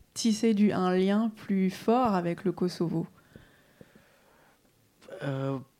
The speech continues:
Speaker 2: pour la famille, euh, oui, franchement, on a, on aura envie de, de les revoir. Ça, ça, c'est un peu normal.
Speaker 1: Oui, bah, j'imagine. <laughs>
Speaker 2: Oui.
Speaker 1: Et des amis, non ? Est-ce que vous en avez gardé là-bas ?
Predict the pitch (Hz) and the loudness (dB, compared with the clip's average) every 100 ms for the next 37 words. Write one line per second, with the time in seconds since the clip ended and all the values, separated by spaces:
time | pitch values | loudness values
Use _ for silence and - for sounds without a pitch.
0 | 147 139 143 143 156 175 214 - - 123 | 4 6 4 4 4 6 6 6 0 -6
1 | 123 123 120 120 131 147 - 127 123 - | -4 -2 -4 -4 -2 -2 -2 -4 -4 0
2 | 135 123 117 117 110 - _ 131 123 123 | 0 0 -2 -2 -4 -12 _ -2 0 4
3 | 139 131 127 135 110 113 113 113 120 117 | 4 4 2 0 0 -6 -6 -6 -6 -4
4 | 113 123 131 156 113 - _ _ _ _ | -4 -2 2 2 0 -10 _ _ _ _
5 | - - 110 107 110 - - - - - | -20 -16 -12 -12 -14 -16 -18 -20 -20 -20
6 | - - 110 - 107 110 110 107 123 117 | -20 -12 -12 -10 -12 -10 -10 -8 -8 -4
7 | 120 123 143 120 - - - _ _ _ | -4 -2 -2 -4 -10 -18 -20 _ _ _
8 | - - _ _ _ - - - - _ | -20 -20 _ _ _ -20 -20 -20 -20 _
9 | _ _ _ - 208 208 196 180 196 196 | _ _ _ 0 2 2 2 2 4 4
10 | 196 233 208 202 262 254 214 226 208 226 | 4 2 2 4 6 8 8 6 2 -4
11 | - - 277 - 139 - - 233 247 233 | -8 -8 -6 0 0 0 2 4 6 8
12 | 233 226 277 277 311 262 - 285 269 254 | 8 6 6 4 2 -2 -2 2 4 4
13 | 226 208 202 196 190 196 208 214 226 | 4 4 2 2 0 0 0 0 0